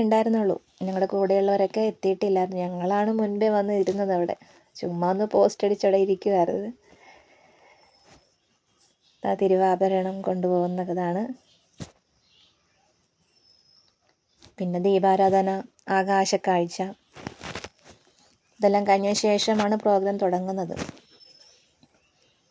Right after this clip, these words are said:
അപ്പം ഇതാണ് നമ്മുടെ സ്റ്റേജ്.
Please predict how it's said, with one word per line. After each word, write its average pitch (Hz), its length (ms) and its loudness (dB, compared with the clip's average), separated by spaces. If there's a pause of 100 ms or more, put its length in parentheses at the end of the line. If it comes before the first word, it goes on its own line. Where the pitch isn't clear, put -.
(2000)
അപ്പം 202 300 0 (180)
ഇതാണ് 220 340 4
നമ്മുടെ 196 400 0 (1040)
സ്റ്റേജ്. 170 600 -4